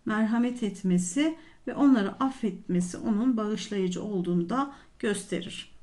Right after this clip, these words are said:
Doğru cevabımız C seçeneğidir. Din ile ilgili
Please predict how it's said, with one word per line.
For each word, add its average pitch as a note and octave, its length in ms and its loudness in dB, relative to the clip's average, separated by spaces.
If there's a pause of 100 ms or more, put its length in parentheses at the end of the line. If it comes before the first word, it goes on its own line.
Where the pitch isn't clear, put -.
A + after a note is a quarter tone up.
(100)
Doğru D#4 260 2
cevabımız A3 640 0
C C4+ 220 -2
seçeneğidir. - 880 -4 (1900)
Din E4+ 140 6
ile B3 300 0
ilgili F#3 720 2